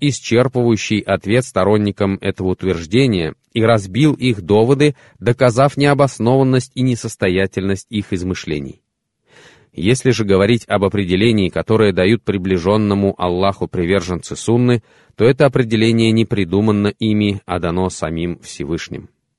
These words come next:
«Воистину, приближённые Аллаха не познают страха и не будут опечалены. Они уверовали и были богобоязненны».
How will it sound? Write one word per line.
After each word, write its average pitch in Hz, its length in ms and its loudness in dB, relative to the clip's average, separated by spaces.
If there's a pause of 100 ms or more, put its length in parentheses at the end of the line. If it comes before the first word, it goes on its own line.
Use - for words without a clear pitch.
(840)
«Воистину, 107 800 2
приближённые 117 920 2
Аллаха 113 600 2
не 113 180 2
познают 110 560 0
страха 107 720 0
и 117 100 -2
не 101 120 0
будут 90 340 -2
опечалены. 82 840 -4 (340)
Они 104 360 0
уверовали 110 840 2 (180)
и 117 140 2
были 92 300 0
богобоязненны». 80 1040 -2